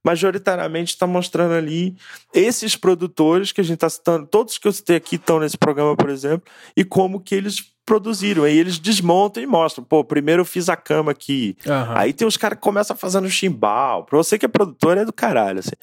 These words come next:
Speaker 2: É.
Speaker 1: "Ah, eu comecei fazendo chimbal aqui, aí depois eu pus o grave, aí depois nananã."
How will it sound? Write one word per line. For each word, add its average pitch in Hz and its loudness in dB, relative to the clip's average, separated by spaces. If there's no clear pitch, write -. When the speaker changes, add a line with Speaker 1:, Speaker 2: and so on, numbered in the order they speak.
Speaker 2:
É. 123 -4
Speaker 1:
"Ah, 139 -2
eu 120 0
comecei 175 2
fazendo 180 0
chimbal 147 0
aqui, 139 0
aí 120 2
depois 135 0
eu 139 -2
pus 147 -4
o 156 0
grave, 127 0
aí 117 2
depois 123 0
nananã." 135 -2